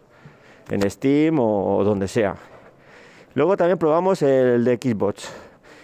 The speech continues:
El de Xbox está muy bien, muy bien, la verdad, está súper bien. Pa-, pagar la, la suscripción para tener los juegos.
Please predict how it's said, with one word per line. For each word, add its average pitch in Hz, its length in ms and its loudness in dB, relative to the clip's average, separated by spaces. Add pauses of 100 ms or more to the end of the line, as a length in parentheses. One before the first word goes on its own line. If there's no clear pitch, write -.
(100)
El 127 140 0
de 135 120 2
Xbox 180 560 -2
está 127 200 -4
muy 139 200 2
bien, 135 280 0
muy 143 180 0
bien, 135 180 2
la 135 60 2
verdad, 120 180 2
está 123 220 -2
súper 151 400 -2
bien. 156 320 0 (1500)
Pa-, 143 420 2
pagar 143 460 0 (260)
la, 120 680 2 (380)
la 127 100 -2
suscripción 131 560 0
para 131 140 0
tener 135 200 2
los 123 140 0
juegos. 170 480 -2